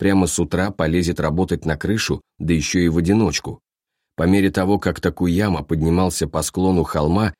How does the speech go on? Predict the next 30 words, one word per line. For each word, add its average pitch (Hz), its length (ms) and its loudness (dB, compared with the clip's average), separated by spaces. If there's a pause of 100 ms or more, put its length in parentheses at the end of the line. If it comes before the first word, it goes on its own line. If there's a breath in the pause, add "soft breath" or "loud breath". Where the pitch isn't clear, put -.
(200)
неприятное 104 640 2
предчувствие 101 720 0
усиливалось. 95 840 -2 (520)
Чем 90 260 0
ближе 95 340 4
он 90 160 2
подходил 85 520 -2
к - 60 -14
крыше, 87 380 0
тем 82 280 0
больше 90 380 2
был 82 180 2
уверен 82 320 4
в - 120 -10
том, 92 180 2
что 87 260 -2
видит 85 360 0
на 85 100 2
ней 87 260 2 (120)
настоящего 80 760 0
человека. 90 600 -4 (460)
Это 87 220 2
точно 101 420 2
был 85 200 4
мужчина, 90 600 0 (160)
неподвижно 87 600 0
сидевший 82 480 -2
на 76 120 -2
крыше 85 360 -2
верхом, 95 480 0